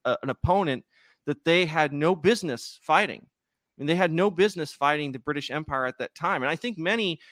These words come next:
within China who had firsthand knowledge of how the British operated and worked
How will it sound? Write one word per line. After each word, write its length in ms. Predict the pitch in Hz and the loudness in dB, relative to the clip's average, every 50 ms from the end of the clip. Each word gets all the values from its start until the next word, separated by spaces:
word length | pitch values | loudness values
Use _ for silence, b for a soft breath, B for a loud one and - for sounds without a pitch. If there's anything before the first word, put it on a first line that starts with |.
| b b b | b b b
within 320 | - 165 175 - 202 202 170 | -2 -2 -2 0 0 -2 -2
China 560 | - - 185 190 202 190 156 127 117 98 - _ _ _ _ _ _ _ | -2 0 2 2 2 2 2 0 -2 -2 -6 _ _ _ _ _ _ _
who 220 | - 175 185 165 | -4 0 0 0
had 380 | 151 143 156 165 165 160 143 131 | 0 0 2 2 2 2 0 -2
firsthand 480 | - 196 208 220 - - 190 170 147 143 | -4 -2 -2 -2 -2 -4 -4 -2 0 2
knowledge 500 | 147 175 226 247 156 127 113 - - - - | 2 4 4 4 4 2 0 -4 -6 -4 -2
of 140 | 131 127 - | -2 -2 0
how 260 | 143 156 151 151 143 | 0 2 2 2 0
the 100 | 127 123 | -2 -8
British 320 | - 147 156 151 139 - - | -8 -6 -4 -4 -4 -4 -2
operated 400 | - 139 160 175 - 151 139 131 | 0 2 2 0 0 -4 -4 -4
and 100 | 120 120 | -4 -4
worked 280 | 147 196 214 202 - | -4 -4 -4 -4 -6